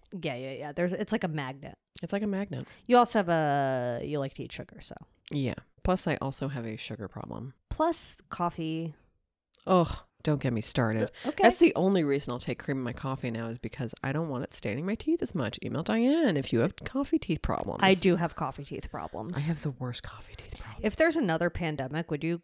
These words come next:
Speaker 1: would you participate in the vaccine trials?
Speaker 2: No.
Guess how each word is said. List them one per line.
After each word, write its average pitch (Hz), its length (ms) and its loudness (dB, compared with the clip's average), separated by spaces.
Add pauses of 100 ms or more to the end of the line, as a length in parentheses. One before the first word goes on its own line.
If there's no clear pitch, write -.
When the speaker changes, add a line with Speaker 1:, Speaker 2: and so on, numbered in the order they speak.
Speaker 1:
would 160 220 -2
you 170 120 -2
participate 180 840 -2
in 160 160 -4
the 143 140 -4
vaccine 139 440 -6
trials? 196 500 -8 (1800)
Speaker 2:
No. 220 320 -2